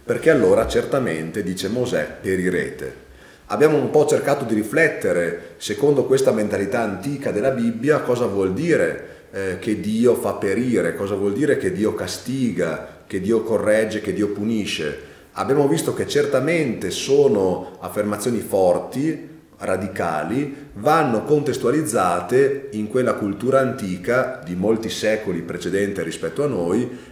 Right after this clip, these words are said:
in quel modo antico di, eh, non aver problemi di legare a Dio il castigo, la punizione, la violenza. Noi oggi andiamo con molta più attenzione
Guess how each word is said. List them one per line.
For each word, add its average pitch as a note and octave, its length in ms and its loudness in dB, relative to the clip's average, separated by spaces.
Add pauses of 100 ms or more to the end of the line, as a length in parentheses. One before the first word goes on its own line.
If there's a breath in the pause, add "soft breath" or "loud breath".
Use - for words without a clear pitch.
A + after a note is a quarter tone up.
in A2+ 120 -8
quel C3+ 160 2
modo B2+ 260 6
antico B2+ 800 0
di, A#2 380 -2
eh, F2 760 0
non A2+ 160 -2
aver B2 200 2
problemi B2+ 480 2
di A#2 140 0
legare A2 440 2
a C#3 40 2
Dio G2+ 640 0 (140)
il F2+ 120 -14
castigo, B2+ 560 0
la G2+ 120 4
punizione, A#2 720 0
la F#2+ 100 0
violenza. E2+ 800 -2 (220 loud breath)
Noi B2+ 640 2
oggi G2 320 2
andiamo G#2 300 0
con F2+ 640 -2
molta G2 360 2
più G#2 160 0
attenzione G2+ 1040 -2